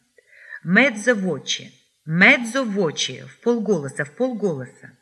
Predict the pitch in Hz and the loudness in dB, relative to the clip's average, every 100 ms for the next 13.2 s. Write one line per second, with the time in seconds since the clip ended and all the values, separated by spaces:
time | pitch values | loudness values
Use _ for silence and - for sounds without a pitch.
0 | _ _ _ _ _ _ _ _ _ _ | _ _ _ _ _ _ _ _ _ _
1 | _ - - - 247 311 - 196 180 180 | _ -20 -20 -10 -2 0 2 2 2 2
2 | 262 277 208 214 220 220 214 - 131 - | 0 2 2 2 0 -4 -8 -10 -14 -16
3 | - _ _ _ _ _ _ - 269 - | -20 _ _ _ _ _ _ -4 -2 -2
4 | 262 302 302 240 233 220 - 262 - 240 | -2 -2 0 0 4 6 4 2 4 6
5 | 240 247 240 - 190 175 170 180 180 302 | 6 4 2 4 2 2 0 0 -2 -4
6 | 269 - 233 240 240 269 269 196 165 - | -4 -2 0 2 2 0 2 2 2 -6
7 | 135 175 190 185 202 - 208 180 175 190 | -4 -2 0 0 0 2 4 4 2 -2
8 | 185 196 285 - 202 170 170 156 214 214 | -2 -2 -2 -2 -2 0 -2 0 -2 -2
9 | 185 202 147 127 123 127 - _ _ _ | -4 -6 -8 -8 -10 -12 -18 _ _ _
10 | _ _ - - - - 214 240 330 277 | _ _ -20 -20 -10 2 4 4 -2 -2
11 | 269 - 285 269 247 - 233 247 240 254 | 2 2 2 2 0 2 2 2 0 -4
12 | 262 208 156 147 143 143 131 127 131 123 | 0 -2 -2 -4 -4 -4 -6 -6 -6 -6
13 | 127 - | -8 -18